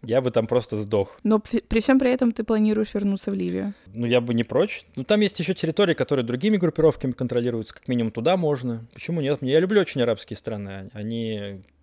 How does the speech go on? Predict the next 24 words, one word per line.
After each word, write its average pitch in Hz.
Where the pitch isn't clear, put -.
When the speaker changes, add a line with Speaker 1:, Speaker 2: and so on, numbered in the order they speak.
Speaker 1:
какие-то -
более 123
настоящие, 107
чем 101
европейские. 98
Не 107
такие -
толерантные. 117
И 110
это 110
в 202
Speaker 2:
Мгм. 110
Speaker 1:
этом 117
их -
прелесть. 107
Потому 208
Speaker 2:
Мгм. 196
Speaker 1:
что 104
толерантность 110
вот 98
уже 95
где 92
сидит. 101
Вот 92